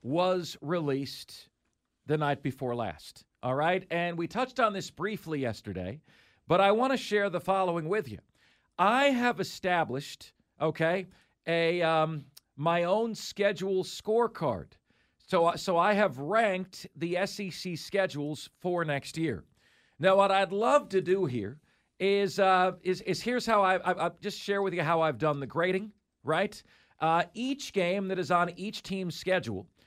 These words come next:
I assigned a one through ten value to based on the difficulty of that opponent,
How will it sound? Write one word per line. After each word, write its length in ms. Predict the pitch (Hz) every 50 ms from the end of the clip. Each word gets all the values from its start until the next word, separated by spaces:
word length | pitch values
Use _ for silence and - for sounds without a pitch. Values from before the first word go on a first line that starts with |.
| _ _ _ _ _ _
I 200 | - 156 165 180
assigned 500 | 190 190 156 - - 185 175 180 185 180
a 60 | 180 175
one 340 | 160 151 160 180 196 214
through 260 | 202 202 - 190 180 170
ten 360 | - - 180 180 175 165 147
value 480 | 127 165 165 175 175 175 151 139 139
to 240 | 135 - - 143 156
based 360 | 123 151 160 180 180 - -
on 400 | 175 160 156 151 151 151 151 151 151 -
the 200 | 117 151 147 135
difficulty 640 | 107 180 185 185 170 127 - 147 147 143 - 147 156
of 80 | 127
that 180 | 104 135 131 127
opponent, 540 | 131 - 147 156 135 98 - - - -